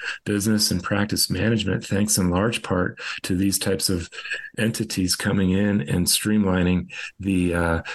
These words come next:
the backstage elements of, of our profession and I'm internally grateful for that influx.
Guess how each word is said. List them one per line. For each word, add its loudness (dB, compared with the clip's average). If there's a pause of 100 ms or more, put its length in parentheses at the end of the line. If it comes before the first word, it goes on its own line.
the -2
backstage 0
elements 0
of, 0
of -2
our 0
profession -2 (320)
and 0
I'm 0
internally 0
grateful -2
for -4
that 0 (300)
influx. 0